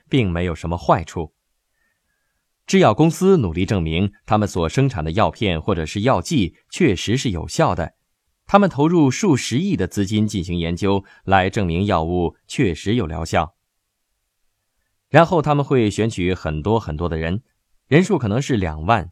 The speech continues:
三万或者四万，对这些人进行过滤，去掉那些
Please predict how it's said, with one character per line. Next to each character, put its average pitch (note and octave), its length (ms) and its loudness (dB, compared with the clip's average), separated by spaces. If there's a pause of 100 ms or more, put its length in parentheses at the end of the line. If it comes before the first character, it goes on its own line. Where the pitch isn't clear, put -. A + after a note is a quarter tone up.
三 E3+ 300 0
万 G2 220 -2 (140)
或 G#2+ 200 -2
者 D#2+ 100 -6
四 C3+ 280 -2
万， E2 220 -4 (560)
对 A3+ 140 6
这 A#3 140 2
些 E3 120 2
人 A#2+ 220 2
进 A2+ 160 -4
行 F2 160 -4
过 A#2+ 160 2
滤， B2 300 -2 (360)
去 - 140 -2
掉 C3 140 4
那 A#2 120 2
些 A#2 340 0